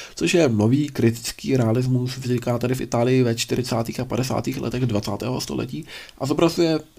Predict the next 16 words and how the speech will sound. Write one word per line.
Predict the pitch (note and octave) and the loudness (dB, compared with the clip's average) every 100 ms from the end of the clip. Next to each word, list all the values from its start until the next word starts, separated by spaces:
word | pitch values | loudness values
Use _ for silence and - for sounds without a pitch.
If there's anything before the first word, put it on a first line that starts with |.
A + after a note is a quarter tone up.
| - | -4
existenční, | C3+ D3 C#3+ C#3+ D3 - - D#3 C3+ B2+ - - | 0 2 0 -4 -4 -2 -2 0 0 0 0 -6
a, | - - C3 C3 - - - | -6 -4 -6 -10 -16 -20 -8
problémy, | - A#2+ A#2+ A#2+ B2+ C#3+ D#3 E3 - - - - | 2 4 6 4 4 0 0 -4 -14 -18 -18 -10
ale | - A#2 | 0 4
zároveň | B2 B2+ C3+ C3 | 4 4 2 -2
i | - | -8
úpadek, | - C3 C3+ C3+ C3 - B2+ | -8 -2 0 0 -6 -8 -8
a, | - F#2 | -6 -4
mravů | G#2 G#2+ A2+ C3 D3+ | 0 4 4 2 -2
společnosti | - - A#2+ A#2 C3 B2+ - - F3+ - - - - | -4 -4 -2 -2 -2 -4 -4 -6 -8 -12 -20 -20 -12
a | - B2 A#2+ - | -2 -2 -2 -4
i | C#3+ | -4
zaostalost | - - - C#3+ D3+ D#3 - - - | -4 -6 -6 -4 -4 -6 -10 -12 -4
vesničanů | G#2+ B2 B2+ A#2+ B2 - - | -4 -2 -4 -2 -4 -6 -10
a | D#2+ - - | -10 -12 -4
dělníků. | G2 G#2 B2 C3 - | 0 2 0 -2 -8